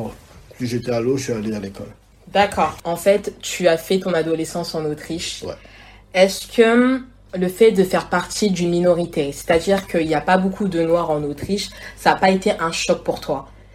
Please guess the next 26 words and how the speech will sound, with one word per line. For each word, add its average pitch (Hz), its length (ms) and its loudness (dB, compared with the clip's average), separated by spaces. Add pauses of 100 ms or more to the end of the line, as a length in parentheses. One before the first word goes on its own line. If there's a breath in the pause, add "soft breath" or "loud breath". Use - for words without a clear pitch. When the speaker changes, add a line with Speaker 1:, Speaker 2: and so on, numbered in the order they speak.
(160)
Speaker 2:
Tu - 140 -6
viens 185 200 4
dans 180 180 2
un 165 80 2
pays 196 480 -2
où, 214 380 -2
majoritairement, 170 520 0
il 196 60 4
n'y 180 60 6
a - 20 0
que - 140 -4
des 160 120 0
Noirs. 135 360 -6 (200)
Speaker 1:
Mhm. 123 280 -8 (420 soft breath)
Speaker 2:
Et 170 100 -2
là, 180 120 6
tu 185 100 0
arrives 175 160 4
dans 175 200 0
un 156 100 0
pays 180 440 -2
où 175 100 -4
tu - 220 -2
es 175 40 0
la 165 100 2
minorité. 160 640 -2